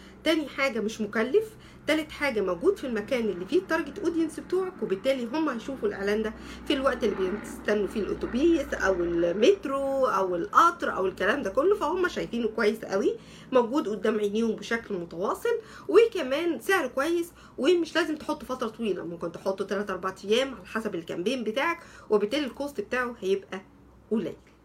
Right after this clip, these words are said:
هي فكرة رائعة. طبعا دلوقتي هتقولوا لي: "ما هو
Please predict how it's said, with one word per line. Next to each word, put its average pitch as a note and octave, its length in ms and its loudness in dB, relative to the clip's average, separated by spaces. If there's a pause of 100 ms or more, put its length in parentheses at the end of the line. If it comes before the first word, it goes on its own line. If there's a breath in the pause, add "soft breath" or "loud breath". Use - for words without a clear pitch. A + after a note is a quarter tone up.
(920)
هي G#3+ 160 -2
فكرة G#3+ 380 -4 (300)
رائعة. F3+ 480 -6
طبعا G#3 200 -4
دلوقتي F#3 380 -4
هتقولوا G3 260 -6
لي: G3+ 100 -4
"ما F#3 80 -8
هو F3 40 -14